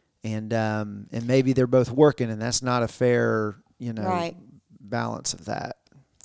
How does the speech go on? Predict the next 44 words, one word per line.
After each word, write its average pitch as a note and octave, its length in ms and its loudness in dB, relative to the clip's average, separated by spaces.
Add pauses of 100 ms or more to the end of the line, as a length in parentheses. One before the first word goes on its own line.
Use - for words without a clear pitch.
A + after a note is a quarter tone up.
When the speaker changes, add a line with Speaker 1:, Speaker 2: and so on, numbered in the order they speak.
Speaker 2:
Well, G3 260 2
and F#3+ 220 -6
it's, - 260 -10
and F#3+ 140 2
that E3 100 -4
they F#3+ 140 0
don't F#3+ 280 -4 (100)
want F3+ 480 4
to G3+ 80 -6
be E3+ 360 -8
taking E3 380 -2
that - 220 -4
whole E3+ 220 -4
load D#3 280 -2
on. - 240 -6 (100)
Speaker 1:
Right. G#2+ 360 -4
Speaker 2:
There G3+ 100 -4
are - 20 -2
Speaker 1:
Mm-hmm. G#3+ 60 -8
Speaker 2:
things G3+ 240 -6
I G3 80 0
like F3+ 440 -4
doing, F3 440 -2 (560)
and F3+ 380 -2 (120)
that's F3+ 240 0
fine. F#3+ 480 -2
It F3 140 0
works G3 280 0
for F3+ 140 -6
us. F3 260 -4
But - 320 -6
somebody F#3+ 520 0
might F3 180 0
be F3 80 0
like, E3 220 0
"I F3 100 -2
feel F3+ 220 -2
stuck - 360 -4
with A3 140 -6
everything," E3+ 640 -4 (560)
and F#3 160 0
start F3+ 420 -4
getting F#3 300 0
resentful F3 720 -2